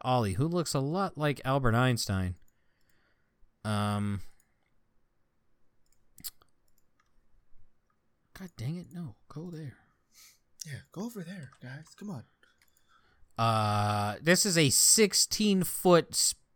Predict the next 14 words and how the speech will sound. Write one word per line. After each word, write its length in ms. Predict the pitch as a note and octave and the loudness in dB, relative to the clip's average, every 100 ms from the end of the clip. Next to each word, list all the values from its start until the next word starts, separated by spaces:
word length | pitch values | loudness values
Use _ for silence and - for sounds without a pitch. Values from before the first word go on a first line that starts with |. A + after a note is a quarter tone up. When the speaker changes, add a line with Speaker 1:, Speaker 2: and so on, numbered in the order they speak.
| - | -8
Speaker 1:
six 400 | - - G3 - | -2 2 4 4
inch 280 | D3+ D3 B2 - | 4 4 2 4
bobblehead. 640 | C#3 C3+ G#2+ F#2 G#2 F2+ - - - - - _ _ _ _ _ _ - | 8 8 8 2 -2 -4 -8 -14 -20 -20 -20 _ _ _ _ _ _ -18
Speaker 2:
It 60 | |
really 220 | F3+ F4+ C3+ | -14 -12 -8
does 220 | F3 B2 | -8 -10
look 140 | A2 | -14
like 160 | A#2 A2+ | -14 -14
him. 180 | A#2+ A#2+ - - - - | -14 -16 -18 -20 -20 -6
<laughs> 100 | G#4 - C#4 - _ _ _ _ _ _ _ _ - _ _ _ _ _ _ _ _ _ _ _ _ _ _ _ _ _ _ _ _ _ _ _ _ _ _ _ _ _ - | -4 -2 -2 -4 _ _ _ _ _ _ _ _ -20 _ _ _ _ _ _ _ _ _ _ _ _ _ _ _ _ _ _ _ _ _ _ _ _ _ _ _ _ _ -16
How? 580 | A#2+ F3 A3+ A#3 G3+ - _ _ _ _ _ _ _ | -4 -2 0 -2 -4 -6 _ _ _ _ _ _ _
Speaker 1:
There 280 | - B2 A2+ | -2 2 2
it 60 | F#2 | 0
is. 340 | E2+ E2+ - | -4 -4 -6